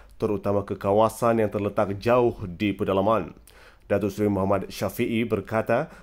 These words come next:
perkhidmatan doktor udara akan membolehkan masyarakat luar bandar menikmati kemudahan kesihatan yang lebih baik.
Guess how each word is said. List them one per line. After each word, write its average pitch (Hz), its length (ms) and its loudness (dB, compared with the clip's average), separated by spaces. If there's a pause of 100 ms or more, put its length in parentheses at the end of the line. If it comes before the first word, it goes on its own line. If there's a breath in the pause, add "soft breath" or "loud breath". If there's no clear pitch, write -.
perkhidmatan 98 480 0
doktor 98 240 -2
udara 110 480 2
akan 104 240 0
membolehkan 113 640 2
masyarakat 107 480 0
luar 101 240 2
bandar 107 480 0 (240 soft breath)
menikmati 90 480 -4
kemudahan 104 560 0
kesihatan 104 880 -2 (240 soft breath)
yang 98 240 2
lebih 120 240 0
baik. 107 400 0